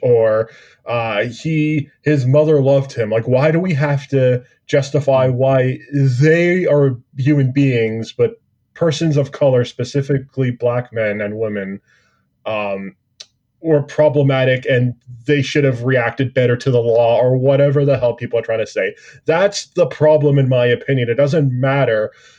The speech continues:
It, the point is, Jaylen Brown sees seven shots 'cause those seven shots could have been to anybody.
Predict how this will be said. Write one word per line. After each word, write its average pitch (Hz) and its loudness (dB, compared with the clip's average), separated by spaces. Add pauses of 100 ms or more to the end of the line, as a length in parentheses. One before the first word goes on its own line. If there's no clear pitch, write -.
(360)
It, 180 -2
the 156 -2
point 190 0
is, 135 0 (560)
Jaylen 190 2
Brown 170 4
sees 151 -2
seven 127 2
shots 113 -2
'cause 127 -2
those 160 0
seven 156 0
shots 131 -2
could 127 -2
have 120 -2
been 117 -4
to - -6
anybody. 98 -6